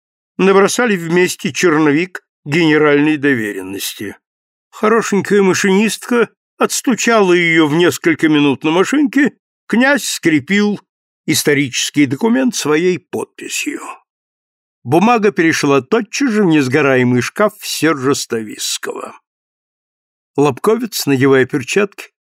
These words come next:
собирался уже уходить, но Ставицкий остановил его. "Погодите, дорогой князь, это ещё не всё. Я ещё не выполнил своей третьей роли,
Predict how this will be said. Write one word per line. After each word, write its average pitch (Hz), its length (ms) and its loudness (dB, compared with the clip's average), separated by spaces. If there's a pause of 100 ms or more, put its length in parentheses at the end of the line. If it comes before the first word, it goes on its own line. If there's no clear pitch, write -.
(180)
собирался 156 580 0
уже 160 260 2
уходить, 185 640 0
но 147 200 2
Ставицкий 180 720 -2
остановил 151 640 -2
его. 123 380 0 (300)
"Погодите, 180 500 -2
дорогой 123 420 2
князь, 127 480 -2
это 135 280 -2
ещё 135 300 -4
не 120 140 0
всё. - 380 -4 (1040)
Я 143 140 2
ещё 139 300 0
не 127 160 0
выполнил 156 580 0
своей 147 400 0
третьей 208 480 -4
роли, 101 480 -4